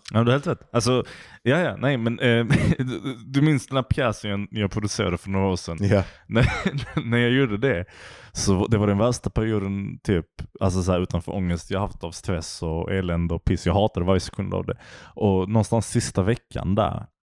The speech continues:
Speaker 1: eh, så så sket sig allt som potentiellt kunde skita sig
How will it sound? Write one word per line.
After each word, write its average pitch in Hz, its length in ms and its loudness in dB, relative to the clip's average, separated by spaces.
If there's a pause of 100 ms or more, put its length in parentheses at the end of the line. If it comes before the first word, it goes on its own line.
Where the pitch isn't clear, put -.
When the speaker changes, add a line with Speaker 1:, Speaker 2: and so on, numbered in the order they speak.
(240)
Speaker 1:
eh, 87 320 -2 (440)
så 87 540 2 (540)
så - 160 -2
sket 110 280 0
sig - 120 0
allt - 480 -8 (320)
som 98 240 2
potentiellt 117 720 2
kunde 95 220 0
skita 90 320 -4
sig 85 240 -4